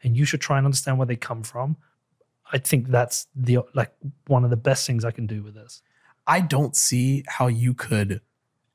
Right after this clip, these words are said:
Speaker 2: advocate for individual liberty,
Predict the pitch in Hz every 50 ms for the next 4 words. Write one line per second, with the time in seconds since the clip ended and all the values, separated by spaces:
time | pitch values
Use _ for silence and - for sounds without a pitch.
0 | - - 120 117 123 123 131 131 131 - 117 110 104 - - - - - 104 104
1 | 98 98 101 95 101 - _ - 131 139 147 139 123 123 113 117 117 110 113 117
2 | 117 110 123 139 - 117 117 113 107 113 110 107 107 107 113